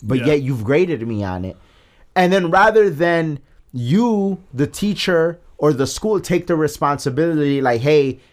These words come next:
Speaker 1: we're not even right in giving these kids any sort of grade because they're, they're not even doing computers," rather than, like, somebody take some ownership,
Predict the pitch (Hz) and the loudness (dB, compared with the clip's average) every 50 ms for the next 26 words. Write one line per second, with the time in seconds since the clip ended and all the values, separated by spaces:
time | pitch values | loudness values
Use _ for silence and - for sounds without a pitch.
0 | _ _ _ _ - 127 143 165 165 170 170 170 160 156 147 151 135 127 143 156 | _ _ _ _ -4 0 0 2 2 4 2 2 2 0 0 0 0 2 2 2
1 | 165 170 147 131 117 117 147 135 147 143 143 139 139 127 131 - - 156 156 139 | 2 2 0 -2 -2 0 0 0 0 -2 -2 -2 -4 -4 -6 -6 -2 -2 0 0
2 | 104 - - - - 208 247 311 302 190 - - 165 139 127 120 113 104 95 107 | -2 -6 -6 -2 0 0 2 2 0 -2 0 0 0 0 2 0 -2 -4 -4 -2
3 | 123 123 123 120 123 120 120 - _ _ - - - - 135 131 - 156 139 131 | 0 2 2 2 0 -2 -4 -10 _ _ -20 -18 -6 -4 -4 -2 0 0 2 2
4 | 127 123 113 98 - - - - - - - - - _ - 110 107 151 147 151 | 2 0 0 -4 -8 -12 -16 -20 -20 -20 -20 -20 -20 _ -12 -4 2 2 4 4
5 | 147 143 131 131 127 123 117 - - 117 143 143 147 156 156 151 147 139 131 135 | 4 2 2 0 0 -2 -4 -6 -4 0 0 2 2 2 2 2 2 0 0 -2
6 | 120 110 131 147 147 143 139 135 131 127 120 - - 123 113 104 - - 233 262 | 0 0 0 2 2 2 0 -2 -4 -6 -8 -8 -6 -6 -4 -4 -2 -2 -2 0
7 | 247 190 170 156 127 117 127 139 156 165 170 170 143 135 143 139 131 120 110 - | 2 2 0 0 0 0 2 2 2 2 2 0 -2 -2 -2 0 0 -2 -2 -2
8 | - 160 165 165 156 143 139 131 - 147 139 131 - 131 120 110 117 151 185 185 | -2 -2 0 0 0 0 -2 -6 -4 -4 -4 -4 -4 -4 -4 -2 -2 -2 -2 -2
9 | 170 143 - - 135 127 120 - | -4 -6 -4 -2 -2 -2 -2 -2